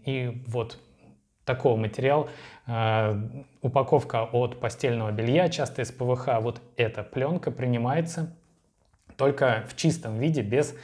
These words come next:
посторонних включений и фурнитуры. Э, даже наклейки нельзя. Вот такие три вида у нас собираются. Весь вместе П В Х не принимается пока, мы не можем его,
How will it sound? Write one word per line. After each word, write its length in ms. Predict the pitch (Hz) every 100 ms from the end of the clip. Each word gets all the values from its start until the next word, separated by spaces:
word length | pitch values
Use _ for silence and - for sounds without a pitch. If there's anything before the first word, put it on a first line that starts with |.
| - - -
посторонних 500 | 123 120 120 135 123
включений 760 | - 120 123 165 165 135 120
и 40 | 127
фурнитуры. 640 | - 123 127 127 113 98 - - - - - - -
Э, 280 | 113 110
даже 260 | 107 139 123
наклейки 720 | 120 113 139 147 147 117 120
нельзя. 460 | 113 120 110 107 95 - - - - _
Вот 280 | 117 175 151
такие 200 | 127 135
три 160 | 135 127
вида 240 | 156 127
у 80 | 123
нас 240 | 123 131
собираются. 720 | - - 123 127 139 117 - 110
Весь 340 | 123 127 -
вместе 380 | 120 139 127 120
П 120 | -
В 120 | 113
Х 400 | - 156 180 151
не 240 | 123 131 139
принимается 640 | 131 135 139 123 110 113
пока, 560 | - 107 147 170 170 151
мы 220 | 120 123
не 100 | 117
можем 280 | 123 107 101
его, 220 | 98